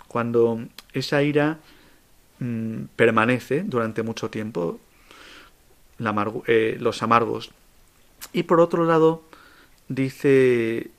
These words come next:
eh, estos amargos, curiosamente, son peores que aquellos que saltan rápido, porque permanece más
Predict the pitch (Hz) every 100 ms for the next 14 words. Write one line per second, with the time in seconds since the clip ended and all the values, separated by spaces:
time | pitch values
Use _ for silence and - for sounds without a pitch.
0 | _ _ 131 127 156 - 165 113 127 127
1 | 127 117 - 117 117 147 156 - 117 117
2 | 113 156 120 - 110 107 - 120 120 131
3 | 120 - 113 113 104 175 127 120 - -
4 | 107 113 104 135 175 120 120 117